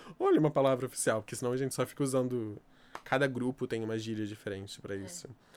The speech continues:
Speaker 1: Tipo, eu vejo meu irmão, meu irmão tem. Ele tem vinte e um anos e ele é, tipo, super leque, playboy, nananã.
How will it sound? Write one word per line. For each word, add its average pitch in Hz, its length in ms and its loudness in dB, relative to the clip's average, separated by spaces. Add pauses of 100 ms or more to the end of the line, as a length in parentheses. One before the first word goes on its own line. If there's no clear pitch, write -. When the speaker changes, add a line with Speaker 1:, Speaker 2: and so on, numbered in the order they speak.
(120)
Speaker 1:
Tipo, 127 200 -2
eu 117 60 0
vejo 131 220 0
meu 151 80 4
irmão, 120 180 -2
meu 113 80 -2
irmão 117 200 -2
tem. 120 240 -4 (580)
Ele 131 140 2
tem 127 240 2
vinte 123 200 -2
e 135 60 0
um 123 100 0
anos 110 280 -2
e 107 40 0
ele 107 120 -2
é, 104 40 -2
tipo, - 220 -12
super 117 300 -4
leque, 104 320 -4
playboy, 98 420 -6
nananã. 95 360 -8